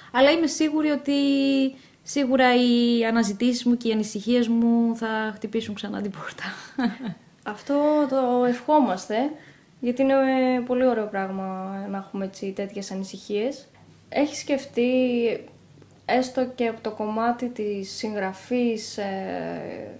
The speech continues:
Speaker 2: και το θέατρο ενδεχομένως, να δοκιμάσεις, ε, κάτι δικό σου και στη σκηνή;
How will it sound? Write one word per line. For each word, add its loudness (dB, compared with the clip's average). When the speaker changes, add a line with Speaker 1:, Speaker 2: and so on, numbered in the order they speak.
Speaker 2:
και -12
το -8
θέατρο 0
ενδεχομένως, -4
να -8
δοκιμάσεις, -6
ε, -6
κάτι -6
δικό -6
σου -6
και -2
στη -14
σκηνή; -4